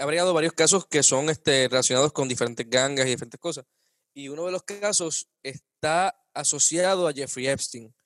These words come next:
que como el que, la persona que no sepa de Jeffrey Epstein, el cabrón, pues, tenía como esta, esta,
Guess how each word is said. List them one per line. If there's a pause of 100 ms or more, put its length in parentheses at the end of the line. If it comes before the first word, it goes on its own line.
(680)
que
como
el
que,
la
persona
que
no
sepa
de
Jeffrey
Epstein,
el
cabrón,
pues,
tenía
como
esta,
esta,